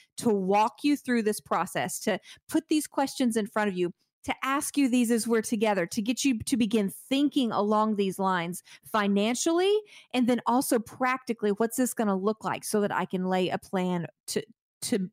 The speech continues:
to reach those goals, to do those things that I, I envision myself doing. That is what we want to offer today, as we open up our phone lines to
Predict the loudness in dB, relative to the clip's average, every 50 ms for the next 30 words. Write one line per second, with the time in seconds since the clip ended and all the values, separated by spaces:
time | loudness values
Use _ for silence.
0 | -6 -2 0 0 2 2 2 2 2 0 0 -2 -2 -2 -2 -2 -4 -2 -4 -2
1 | -2 -4 -4 -2 -2 -2 -2 -2 -2 0 2 2 2 2 2 0 0 -2 -4 -4
2 | -4 -4 -4 -4 -4 -4 -4 -4 -4 -4 -4 -4 -2 -2 0 -2 -2 0 0 0
3 | 0 2 2 2 2 0 -2 -4 -4 -4 -4 -4 -4 -4 -6 -4 -4 -4 -6 -10
4 | -12 -16 -18 -20 -20 -20 -14 -8 -6 -2 0 2 2 2 0 0 -2 -2 -2 -2
5 | -2 -4 -4 -2 0 0 0 0 -2 0 0 0 2 0 -2 -4 -4 -6 -6 -4
6 | -2 -2 -2 -2 -2 -4 -6 -4 -4 -4 -2 -2 -2 -2 -2 -2 -2 -2 -2 0
7 | 0 0 2 0 0 0 0 0 -2 0 0 0 0 2 2 0 0 0 0 0
8 | -2 -2 -2 -2 -2 -2 -2